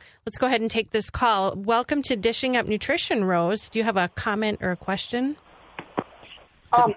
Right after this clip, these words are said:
Speaker 2: yes, I would love to make a comment about something I recently learned, um, that I have been doing because of the same reason I want to live longer. I'm, I'm getting up there in age, and I just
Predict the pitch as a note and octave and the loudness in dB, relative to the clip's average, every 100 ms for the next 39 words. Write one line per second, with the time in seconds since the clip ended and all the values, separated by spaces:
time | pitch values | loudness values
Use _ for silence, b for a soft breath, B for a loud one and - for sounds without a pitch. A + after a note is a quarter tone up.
0 | - G#3 C#4 A3+ - F3 G3+ A3+ A3+ G#3+ | 0 4 4 4 -2 2 4 6 4 2
1 | G3+ G3+ G#3 A#3+ - B3+ G#3+ F#3+ - G#3+ | 2 4 4 0 -2 -2 0 -2 0 2
2 | G3 F3+ E3 F3 F3 G#3+ G3+ F#3 E3+ F3 | 2 0 0 -2 0 -4 -2 2 2 2
3 | F#3+ - F3 F3 F#3 A3 C4 G3 D#3+ - | -2 -2 0 2 4 4 4 0 -6 -16
4 | B B B - F#3+ F#3 F3+ F3+ F3 F3 | B B B 0 2 4 2 4 2 0
5 | - F#3+ D4+ E4+ G3 G3 F3+ F3+ G#3 G#3 | -2 2 4 2 -2 -4 0 2 2 -2
6 | D3+ - - - A3+ G#3+ A3+ G3+ F#3+ G3 | -6 -12 -20 -8 -4 0 0 0 -4 -4
7 | A3 G#3+ B3+ A#3+ F3+ F3+ G3 F#3+ G#3+ B3+ | -2 2 2 2 2 4 2 4 0 0
8 | G#3 D#3+ D3 D3+ D#3 E3 D#3+ B B B | 0 0 0 -4 -2 -2 -4 B B B
9 | - F#3+ G3+ G3+ G3 G3 A#3 B3 B3 G3+ | -2 2 4 4 2 0 2 2 2 2
10 | G#3+ A#3 A#3 A#3 A3+ A#3 A#3 G#3+ | 0 -2 -6 -4 0 0 -2 -8